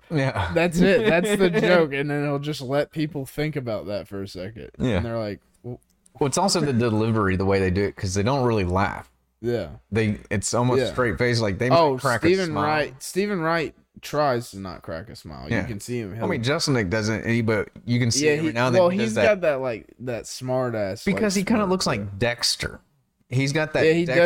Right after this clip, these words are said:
Speaker 1: Dexter
Speaker 2: got, he's got a serial killer vibe to
Speaker 1: Yeah.
Speaker 2: him, for sure. But he, that was, like, his whole
Speaker 1: But,
Speaker 2: thing.
Speaker 1: like,
Speaker 2: It's
Speaker 1: in
Speaker 2: like,
Speaker 1: a good way. <laughs>
Speaker 2: that was his whole thing, though. He talks about how, like, when he first started out, like, with that kinda,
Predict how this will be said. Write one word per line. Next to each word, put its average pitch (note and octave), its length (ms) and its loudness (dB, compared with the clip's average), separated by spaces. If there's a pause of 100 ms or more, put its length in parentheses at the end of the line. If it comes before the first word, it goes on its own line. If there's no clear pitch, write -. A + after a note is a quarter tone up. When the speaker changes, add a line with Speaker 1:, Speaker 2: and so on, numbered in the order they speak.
(140)
Speaker 1:
Dexter A#2+ 60 0
Speaker 2:
got, E3+ 280 4
he's D#3 200 -4
got F3+ 160 2
a D#3 80 2
serial C#3+ 500 -2
killer B2+ 340 -6
vibe G#2 420 -6
to B2 60 0
Speaker 1:
Yeah. A2 260 0
Speaker 2:
him, G#2+ 120 -16
for F2+ 100 -14
sure. E2 380 -14 (840)
But F#3 140 6
he, G3 200 2 (300)
that D#3+ 260 2
was, F#3+ 240 2
like, E3 220 2
his D3+ 180 -2
whole D3 220 0
Speaker 1:
But, B2 60 -8
Speaker 2:
thing. D3+ 280 0
Speaker 1:
like, B2 120 -2
Speaker 2:
It's B2+ 80 -6
Speaker 1:
in C3 60 0
Speaker 2:
like, A#2 120 0
Speaker 1:
a G#2+ 40 -6
good C3+ 260 2
way. G#2+ 420 0 (120)
<laughs> - 140 -6
Speaker 2:
that G3 920 0
was B3 120 6
his A#3 160 0
whole G3 220 4
thing, G3+ 380 0
though. A2 440 2
He C#3+ 200 -2
talks D#3 340 2
about C#3 360 2
how, B2+ 260 2
like, A2 420 -4
when B2+ 160 -6
he B2+ 80 -6
first C#3 320 -4
started B2+ 480 -4 (200)
out, B2 380 -2 (180)
like, G#2+ 380 -8
with A#2+ 260 -8
that G#2+ 240 -6
kinda, A#2+ 360 -8